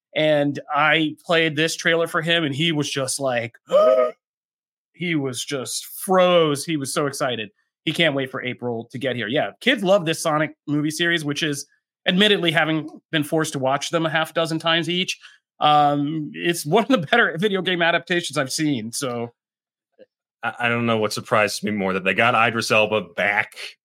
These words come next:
Speaker 2: for the series, or that they used Knuck If You Buck <laughs> for the frickin'
Speaker 1: Which
Speaker 2: trailer
Speaker 1: was
Speaker 2: song.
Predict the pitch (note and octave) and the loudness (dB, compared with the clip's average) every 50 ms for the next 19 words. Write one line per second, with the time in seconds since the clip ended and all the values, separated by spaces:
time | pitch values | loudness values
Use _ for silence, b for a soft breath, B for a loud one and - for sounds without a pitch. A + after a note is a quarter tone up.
0 | _ - - A#2 G#2 F#2+ F#2 F2+ E2+ E2+ F2 F2+ E2 - - - A#2+ B2 C#3+ D#3 | _ -10 -6 -4 -2 -2 -2 -4 -6 -6 -6 -8 -6 -4 -2 0 2 4 4 4
1 | D#3+ D#3+ D#3+ E3 D3+ D3+ - b b b b - B2+ B2 B2 B2 A#2 A2+ A#2+ A#2 | 4 4 2 2 0 -2 -6 b b b b 0 2 2 2 2 0 2 2 2
2 | A#2 A#2+ A2+ - G2 G#2 G2+ A#2+ C3+ C#3 - C#3+ A#2+ - C3 A#2+ A#2 G#2+ F2 G#2+ | 4 2 0 0 -2 0 2 2 2 2 2 0 0 0 0 -2 -2 -2 0 2
3 | A#2 A#2+ A2 - - - - _ _ D3+ C#3+ - - C#3+ - - _ C3 C3 - | 2 2 2 -2 -8 -18 -20 _ _ -4 -2 0 -2 -2 -4 -2 _ -2 -2 -2
4 | - C3+ B2 B2+ D#3 G3 A#3+ B3 - - - A#3 A#3 A3 G#3+ - E3 E3+ - - | -4 -6 -4 0 4 4 4 4 4 2 2 4 4 4 2 2 0 -2 -2 -2